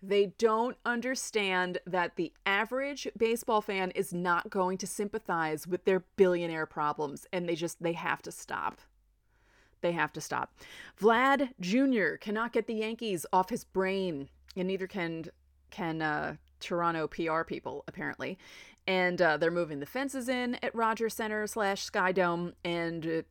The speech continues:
uh, that'll be interesting next year. The Yankees don't play there as much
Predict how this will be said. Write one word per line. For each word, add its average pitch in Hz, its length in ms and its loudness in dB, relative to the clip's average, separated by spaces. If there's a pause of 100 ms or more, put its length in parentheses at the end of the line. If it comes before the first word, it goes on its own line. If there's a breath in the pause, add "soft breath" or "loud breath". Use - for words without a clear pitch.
uh, 214 120 0
that'll 240 240 2
be 262 140 0
interesting 151 360 -6
next 143 260 -8
year. 160 180 0
The 208 80 -2
Yankees 226 220 0
don't 185 160 2
play 202 180 0
there 151 140 0
as 147 120 -4
much 147 300 -2